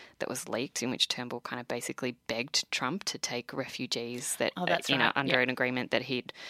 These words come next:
Speaker 1: negotiated with Obama. Like, what a political misstep to try and convince Trump to uphold something Obama agreed to. <laughs> But anyway, that's another story. <sighs> I, I guess what I'm getting at is that, you know, Trump was quite dismissive of Turnbull in that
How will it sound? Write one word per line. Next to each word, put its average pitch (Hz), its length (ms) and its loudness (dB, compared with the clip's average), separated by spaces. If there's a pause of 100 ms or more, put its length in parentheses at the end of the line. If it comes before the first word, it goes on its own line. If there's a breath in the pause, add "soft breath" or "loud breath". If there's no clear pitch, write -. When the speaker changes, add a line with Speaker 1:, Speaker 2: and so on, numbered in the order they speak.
(360 loud breath)
Speaker 1:
negotiated 131 580 2
with 135 120 -2
Obama. 113 520 2
Like, 139 220 4
what 147 240 -2
a 117 60 -8
political 113 580 -4
misstep 107 580 0
to - 140 0
try 110 280 -2
and 107 120 -6
convince 113 400 -8
Trump - 360 -2
to - 320 0
uphold 139 440 -4
something 143 300 -4
Obama 127 440 0
agreed 143 340 0
to. 180 500 4
<laughs> - 0 -
But - 140 -10
anyway, 135 420 -4
that's - 240 0
another 147 420 -2
story. 135 640 0 (600 loud breath)
<sighs> - 540 4
I, 165 100 12 (100)
I 185 100 12
guess 208 180 8
what 208 120 12
I'm 175 100 10
getting 151 260 10
at 131 200 8
is 139 180 2
that, 135 240 8 (100)
you 147 140 2
know, 135 140 4
Trump - 280 4
was 151 120 4
quite - 240 4
dismissive - 800 0
of 131 140 -2
Turnbull 113 640 2
in 120 160 -2
that 107 200 2